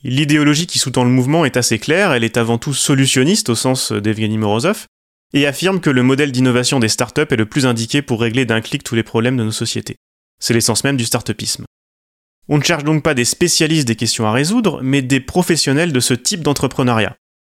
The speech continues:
Prenons un exemple dans le cheptel encore peu fourni des licornes françaises. Parmi les dernières pépites hexagonales, Miro, le Uber de la photographie, a fait couler beaucoup d'encre avec une levée de fonds record de deux cent cinq millions d'euros à l'été deux mille dix-neuf.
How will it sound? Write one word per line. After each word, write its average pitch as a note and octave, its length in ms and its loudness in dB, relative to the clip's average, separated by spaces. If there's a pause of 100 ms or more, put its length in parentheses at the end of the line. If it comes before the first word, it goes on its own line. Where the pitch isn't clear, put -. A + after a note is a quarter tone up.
Prenons F3+ 260 4
un D#3+ 60 2
exemple D3+ 260 2
dans B2 80 2
le A#2 60 0
cheptel C3+ 320 0
encore A#2 260 -2
peu D#3+ 120 0
fourni D3 260 2
des D3+ 80 2
licornes C#3 240 2
françaises. A#2 480 -2 (1600)
Parmi D3+ 220 2
les D#3 80 2
dernières C3+ 320 0
pépites B2 260 -2
hexagonales, B2+ 800 0
Miro, D3 460 4
le B2+ 260 0
Uber F3 400 4
de A#2+ 80 2
la A2 100 2
photographie, A#2+ 680 -2 (280)
a C3+ 100 -2
fait E3+ 120 -2
couler F3 220 0
beaucoup E3 260 0
d'encre C3+ 300 0
avec B2 240 0
une A#2+ 100 2
levée B2+ 220 2
de - 40 -8
fonds B2 140 0
record B2+ 340 0
de A2+ 120 0
deux C3 140 0
cent D3 160 0
cinq C3 220 -2
millions B2+ 280 2
d'euros C3+ 300 4
à A2+ 60 2
l'été B2+ 220 0
deux B2+ 120 2
mille C3+ 180 2
dix-neuf. A2 500 -6